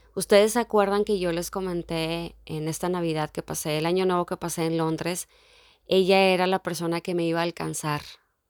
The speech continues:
en, en Año Nuevo, porque me dijo, "Ahora voy a estar en Londres, nos vemos allá y vamos juntas", que al final no pasó. Entonces ella recibe esta oferta de trabajo y se va. Y llega una chica de Egipto.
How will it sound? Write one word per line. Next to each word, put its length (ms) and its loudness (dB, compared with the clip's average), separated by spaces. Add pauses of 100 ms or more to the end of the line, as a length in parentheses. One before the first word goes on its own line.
(200)
en, 340 -10 (140)
en 160 -2
Año 220 4
Nuevo, 520 2
porque 260 -8
me 140 -2
dijo, 260 -4
"Ahora 260 0
voy 120 2
a 40 0
estar 240 0
en 120 4
Londres, 440 2
nos 160 -2
vemos 300 -4
allá 360 -2
y 60 -4
vamos 320 -4
juntas", 480 -4 (400)
que 80 -2
al 100 2
final 400 0
no 100 -6
pasó. 420 -4 (920)
Entonces 420 2
ella 220 4
recibe 300 2
esta 200 -2
oferta 300 -4
de 60 -2
trabajo 560 -4
y 140 -2
se 180 -4
va. 240 -8 (920)
Y 160 -2
llega 260 8
una 220 4
chica 560 -4
de 280 -4
Egipto. 640 -8